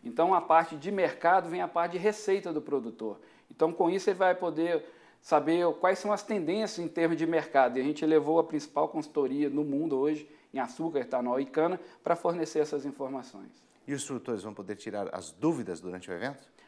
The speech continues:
Speaker 1: É, nós temos um momento dedicado só a isso. Os palestrantes permanecem lá no, no evento e aí todas as dúvidas vão ser tiradas. Às vezes você quer aprofundar em algum tema a mais, então nós temos esse momento separado exatamente pra isso.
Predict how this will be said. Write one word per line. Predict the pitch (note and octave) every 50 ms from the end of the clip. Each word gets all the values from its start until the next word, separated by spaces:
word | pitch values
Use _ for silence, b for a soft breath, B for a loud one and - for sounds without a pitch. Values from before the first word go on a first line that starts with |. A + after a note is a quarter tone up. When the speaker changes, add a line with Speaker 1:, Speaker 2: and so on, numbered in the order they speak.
| -
Speaker 1:
É, | - D#3
nós | D3+ D#3+ D#3+ D#3+
temos | - F#3+ F#3 G3 G3+ G3+
um | F#3+ F#3+ F#3 F3 E3+
momento | F3 E3+ D#3 D3+ D#3+ F3 F#3+ F3 - F#3
dedicado | E3 D#3+ E3 D#3+ - - E3+ E3 E3+ -
só | - - G#3 G3
a | F3
isso. | D3+ A#2+ - -
Os | - -
palestrantes | _ - C3 C3 B2 - - D3+ C#3+ D3 D3 -
permanecem | - - D3+ C#3+ C#3+ C3+ B2+ B2 C3 D3+ F3 - - - C#3+
lá | C3+ C#3+ E3 E3+
no, | D#3 C#3+ B2+
no | A#2 A2+ A2 A2+ A#2
evento | A#2 A#2 A#2 C3+ D3+ F3+ G#3 - - - B B B B B B
e | - E3
aí | E3+ D#3 E3 E3
todas | - G#3+ G#3+ G#3+ G3
as | G#3 G3 D#3+
dúvidas | D3 D3+ E3+ G#3 A3 F#3+
vão | F3 F3+ F3
ser | E3 - F3
tiradas. | E3 - F3 D3+ D#3 E3+ D#3 D3+ D3+ C#3
Às | C3
vezes | D#3+ E3 D3+
você | D#3 C#3+ - D#3+ D3+
quer | - D#3
aprofundar | D3 C#3+ D3+ D3 D3 - D#3 C3+ B2+ C#3 D3 D3+
em | C#3+ C3+
algum | B2+ B2+ C#3 C#3
tema | A#2+ B2 C3 C#3+ D3 C#3+ C3
a | B2+
mais, | C3+ C#3+ E3 E3+ - B B B B B
então | - D3+ C#3+ - D3+ D#3
nós | E3 D#3 D#3+
temos | - E3 D#3+ D#3
esse | D#3 D3+ D3+ D3+ D#3+
momento | D3+ C#3 C3 C3+ C3+ C3 -
separado | - B2 - - C3 B2 B2 C3 B2+
exatamente | C3 C3+ C3+ - C#3 C3+ C3+ C3+ -
pra | - - C3
isso. | A#2+ - - - - _